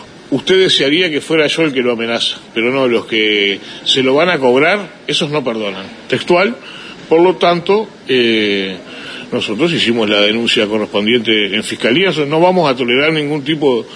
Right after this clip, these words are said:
de amenazas. La convivencia democrática no es esta. Soy un legislador que todo lo que ha hecho lo ha actuado en funciones. Este, así que hay que erradicar este tipo de conductas,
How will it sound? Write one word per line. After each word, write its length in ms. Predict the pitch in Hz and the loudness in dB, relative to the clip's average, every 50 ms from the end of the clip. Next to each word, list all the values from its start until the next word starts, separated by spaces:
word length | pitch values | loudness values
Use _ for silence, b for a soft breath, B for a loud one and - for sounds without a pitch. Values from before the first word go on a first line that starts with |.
| B B B B B - | B B B B B -4
de 60 | - | -2
amenazas. 480 | 113 110 117 123 143 170 - - 185 160 | 0 0 2 2 2 2 2 2 2 2
La 140 | 147 127 117 | 2 0 2
convivencia 540 | 127 127 123 127 131 151 175 170 - 160 143 | 0 0 2 2 2 4 4 4 4 4 2
democrática 640 | 135 131 127 113 123 143 151 143 139 131 127 120 | 2 2 0 0 2 0 2 2 2 2 2 2
no 100 | 113 120 | 2 0
es 140 | 127 113 - | 0 0 0
esta. 280 | 156 156 - - 196 196 B B B B B - | -2 -2 -2 -2 -2 -2 B B B B B -6
Soy 220 | - - 156 156 | -2 0 2 2
un 80 | 156 151 | 2 2
legislador 580 | 135 120 110 127 113 117 113 117 131 175 180 | 0 0 0 0 0 2 4 4 4 4 4
que 120 | 156 135 123 | 2 0 -2
todo 200 | - 185 180 175 | 0 2 4 4
lo 140 | 147 131 120 | 4 2 2
que 100 | 127 127 | 2 2
ha 40 | |
hecho 200 | 143 - - 139 | 2 2 2 2
lo 120 | 123 123 120 | 2 2 2
ha 20 | |
actuado 320 | 110 98 - 139 139 143 139 | 0 0 0 2 2 2 2
en 80 | 120 | 0
funciones. 600 | - - 107 98 - 143 143 156 175 202 - - B B B B B B B B B | -2 -4 -4 -2 2 2 2 2 2 0 -2 -6 B B B B B B B B B
Este, 360 | - 110 98 - - 113 107 104 | -6 -6 -6 -2 0 0 0 0
así 200 | - - 127 120 | 0 0 0 0
que 240 | 123 123 110 107 | 2 2 2 2
hay 120 | 110 120 147 | 2 2 2
que 80 | - | 2
erradicar 480 | 170 147 127 117 110 107 95 127 120 120 | 2 2 4 2 2 2 2 0 0 0
este 180 | 113 - - 101 | 0 -2 -4 -6
tipo 300 | 107 117 110 113 107 90 | -6 -6 -4 -4 -4 -4
de 80 | 107 | -4
conductas, 640 | 95 104 101 101 101 131 139 131 170 160 147 - | -2 -2 -2 0 0 -2 0 0 0 0 0 -2